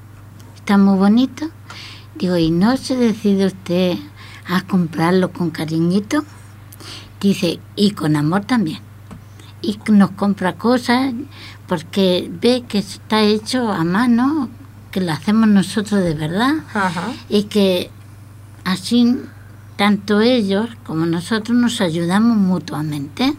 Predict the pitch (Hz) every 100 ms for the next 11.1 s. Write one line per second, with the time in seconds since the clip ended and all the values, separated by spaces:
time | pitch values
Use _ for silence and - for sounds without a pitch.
0 | - - - - - - - 180 160 143
1 | 139 147 202 - - - - - - -
2 | - - - - 247 247 269 277 262 254
3 | 233 311 359 - - - 202 175 175 -
4 | 143 - - 196 - 220 262 269 151 143
5 | - - - - - - 202 185 277 294
6 | 294 277 262 240 269 262 277 - 320 -
7 | - - - - - - - - - -
8 | 220 226 233 254 285 240 - 220 - 277
9 | 233 247 240 262 269 254 226 220 220 220
10 | 233 214 220 214 220 214 208 196 180 160
11 | -